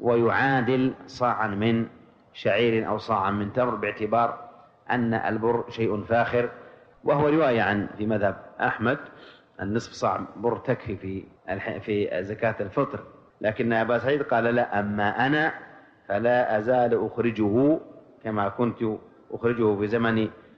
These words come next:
رسول الله صلى الله عليه وسلم"، يعني صاعا، سواء كان من بر أو من شعير أو من تمر أو من أي نوع من أنواع الطعام، وهذا هو الصحيح، وهذا هو الصحيح. ولهذا في أبي داود: "ولا أخرجه أبدًا إلا صاعا"،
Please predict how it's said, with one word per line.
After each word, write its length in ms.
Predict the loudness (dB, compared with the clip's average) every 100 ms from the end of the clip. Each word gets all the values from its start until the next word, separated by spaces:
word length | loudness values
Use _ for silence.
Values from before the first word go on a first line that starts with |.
| -10
رسول 240 | -4 0
الله 260 | 0 0 -2
صلى 180 | -2 -4
الله 280 | -2 0 0
عليه 200 | -2 -4
وسلم"، 280 | -8 -4
يعني 200 | -2 -2
صاعا، 600 | -2 0 2 2 2 0 -6 -14 -20 _
سواء 260 | -2 0 0
كان 220 | 2 2
من 240 | 4 4 4
بر 520 | 4 4 2 0 0
أو 80 | 0
من 120 | 0
شعير 520 | 0 2 4 4 2
أو 60 | -2
من 160 | -2
تمر 260 | 0 2 2
أو 60 |
من 140 | 2 2
أي 380 | 4 4 2 0 -10 -14 -4
نوع 300 | 0 2 2
من 160 | 0
أنواع 300 | 2 2 2
الطعام، 400 | 0 0 0 2
وهذا 200 | 2 2
هو 80 | 2
الصحيح، 460 | 2 0 -2 -4 -8 -18 -4
وهذا 460 | 0 2 2 0 0 -12 -20 -4
هو 100 | 0
الصحيح. 360 | 0 -2 -6 -8 -14 -20 _
ولهذا 320 | 0 2 2
في 140 | 2 2
أبي 180 | 2 2
داود: 260 | 2 2 0
"ولا 520 | 0 2 2 2 2
أخرجه 580 | 0 -2 2 2 4 4
أبدًا 340 | 4 2 2 0
إلا 460 | 0 2 2 2
صاعا"، 460 | 0 0 0 -2